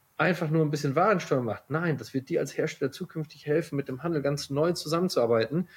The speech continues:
weil du bis zum Händler die, die Sortimente optimieren wirst. Alles automatisiert über Chat G P T. Und damit bin ich jetzt noch, noch gar nicht das mit den ganzen Ideen, die Boris und Shopware noch alles haben, oder wir bei Shopware, sondern ich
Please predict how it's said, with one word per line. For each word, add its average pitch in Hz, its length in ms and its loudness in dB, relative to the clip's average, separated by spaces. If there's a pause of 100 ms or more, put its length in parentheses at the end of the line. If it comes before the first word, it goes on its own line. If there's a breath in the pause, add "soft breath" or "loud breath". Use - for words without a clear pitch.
(200 loud breath)
weil 143 160 4
du 147 100 2
bis 196 340 0
zum 170 160 -2
Händler 151 520 4 (200)
die, - 120 -10
die 139 160 -2
Sortimente 156 600 2
optimieren 113 460 -2
wirst. 95 300 -8
Alles 185 360 0
automatisiert 156 680 0
über 139 160 2
Chat 156 260 -2
G 135 80 -18
P 143 140 -10
T. 147 240 0 (460 loud breath)
Und 143 120 0
damit 170 300 4
bin 165 120 2
ich 160 80 2
jetzt 156 160 0
noch, 151 160 0 (220)
noch 147 220 2
gar 156 160 4
nicht 165 140 0
das 160 220 0
mit 151 140 0
den 147 80 0
ganzen 156 220 0
Ideen, 151 240 0
die 143 100 0
Boris 170 420 4
und 131 160 -2
Shopware 156 300 2
noch 131 100 -2
alles 117 300 -4
haben, 123 520 0
oder 123 200 0
wir 139 100 4
bei 131 120 4
Shopware, 131 420 2
sondern 131 380 0
ich - 180 -16